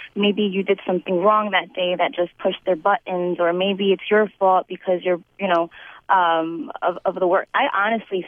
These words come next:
stopped slowly doing what I love to do, which was entertain people, whether it was working in front of, you know, um, a T V hosting a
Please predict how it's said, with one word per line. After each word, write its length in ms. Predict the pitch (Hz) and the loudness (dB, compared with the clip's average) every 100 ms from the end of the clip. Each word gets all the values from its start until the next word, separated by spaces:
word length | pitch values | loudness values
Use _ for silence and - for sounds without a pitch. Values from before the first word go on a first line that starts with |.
| - | -2
stopped 380 | 190 180 - - _ _ _ | 0 0 -2 -10 _ _ _
slowly 480 | 196 190 185 175 170 165 | 0 2 2 -2 -6 -4
doing 380 | 190 185 180 175 | 0 0 0 2
what 140 | 175 | 2
I 160 | 175 170 | 2 0
love 280 | 175 175 - | 2 0 0
to 100 | 180 | -8
do, 240 | 202 202 180 | -2 -2 -2
which 180 | 175 175 | -4 -2
was 240 | - 165 165 | 0 0 0
entertain 520 | 180 - 185 196 185 | -4 -4 -4 -2 -2
people, 420 | 185 165 - 160 - - - - | -2 -2 0 0 -2 -10 -10 2
whether 300 | 190 185 175 | 4 6 4
it 160 | 160 | 2
was 100 | 175 170 | -2 -2
working 360 | 185 190 185 180 | 0 0 -2 -4
in 100 | 185 | -4
front 200 | 190 180 | 0 0
of, 160 | 165 - | -2 -6
you 80 | - | -4
know, 260 | 170 147 160 - - - | 0 0 -2 -10 -20 -2
um, 380 | 180 170 160 160 - | 2 2 0 -4 -6
a 80 | |
T 200 | - 202 196 | -6 -4 -2
V 120 | 190 | 0
hosting 460 | 180 185 - 180 | 2 0 -2 -4
a 60 | 170 | -4